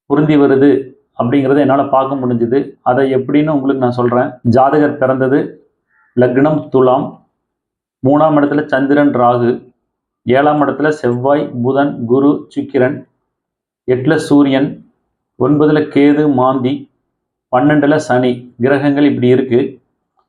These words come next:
சைடுல இருக்கிற இந்த ஆறு விதிகளும் ஆட்டிசம் வருவதற்கான விதிகள் அப்படின்னு சொல்லி, பதினைந்திற்கு மேற்பட்ட ஆட்டிசம் குழந்தைகளுடைய ஜாதகத்தை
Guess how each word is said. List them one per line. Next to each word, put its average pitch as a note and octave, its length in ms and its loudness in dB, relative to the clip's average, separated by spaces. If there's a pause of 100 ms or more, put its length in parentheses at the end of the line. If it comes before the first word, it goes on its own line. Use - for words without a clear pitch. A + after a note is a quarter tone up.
(220)
சைடுல D#3 420 2
இருக்கிற D3 340 0
இந்த C3+ 220 -2
ஆறு C#3 260 2
விதிகளும் C3+ 420 -6 (280)
ஆட்டிசம் D#3+ 580 -4
வருவதற்கான C#3 760 0 (260)
விதிகள் C#3+ 440 -2
அப்படின்னு C#3+ 420 0
சொல்லி, B2+ 240 0 (720)
பதினைந்திற்கு D3+ 580 2
மேற்பட்ட C#3+ 460 0 (200)
ஆட்டிசம் C#3+ 560 -4
குழந்தைகளுடைய C#3 600 0
ஜாதகத்தை C3+ 560 -2